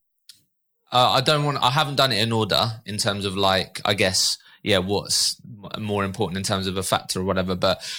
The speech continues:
the first one I wrote down that came to mind, uh, was willingness to seek help.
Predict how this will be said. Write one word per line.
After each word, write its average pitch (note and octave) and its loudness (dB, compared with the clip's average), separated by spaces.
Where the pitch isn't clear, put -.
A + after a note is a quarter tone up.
the A#2+ 0
first E3 2
one D#3 0
I C#3 4
wrote A2+ 2
down A2 2
that G2 -4
came A#2 2
to G#2+ -4
mind, F#2 -2
uh, G#2 4
was G2+ 0
willingness A2+ 0
to A#2 0
seek G2+ 0
help. C3 0